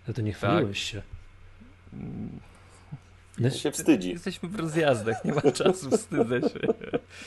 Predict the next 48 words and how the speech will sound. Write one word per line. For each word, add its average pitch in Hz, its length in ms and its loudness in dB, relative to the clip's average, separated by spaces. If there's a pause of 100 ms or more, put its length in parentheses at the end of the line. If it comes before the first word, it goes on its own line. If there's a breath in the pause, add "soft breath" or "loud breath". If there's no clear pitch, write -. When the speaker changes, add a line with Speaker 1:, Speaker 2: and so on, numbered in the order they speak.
(200 loud breath)
Speaker 1:
O, 110 140 6
Speaker 2:
I - 20 6 (180)
powiem 214 180 8
wam 226 180 8 (120)
szczerze, 131 220 4
Speaker 1:
kolego, 151 240 6
dawno 123 280 2
cię 147 120 -2
nie 139 40 2
przepytywałem, 135 800 0
co 120 120 -2
ty 107 80 0
tam 110 200 0
nowego 101 380 -4
masz, 98 320 -4
no. 120 380 0 (140)
Speaker 2:
zasta-, 131 320 4 (140)
zastanawiałem 127 960 2
się 127 340 -2 (260)
Speaker 1:
Ja 120 100 4
Speaker 2:
nad 123 80 8
Speaker 1:
se-, 120 80 8
Speaker 2:
zmianą 120 380 2
telefonu, 117 480 0
Speaker 1:
sorry, 127 260 4
ja 123 60 4
Speaker 2:
to - 60 0
Speaker 1:
sobie, 139 160 6
Speaker 2:
powiem 127 160 2
Speaker 1:
ja 147 80 6
Speaker 2:
wam, - 140 2
Speaker 1:
sobie, 127 40 2 (100)
Speaker 2:
że 131 80 -2 (140)
Speaker 1:
ja 135 80 2
sobie 147 240 4
Pinball 143 340 4
Fantasy 113 480 0
zainstalowałem, 98 640 -6
a 147 80 0
ty 170 100 0
I - 20 4
O 143 200 2
S-a 127 220 -2
siedem. 101 300 -6
No 202 100 0
dobra, 117 360 2
no 135 160 -2
okej. 98 300 -6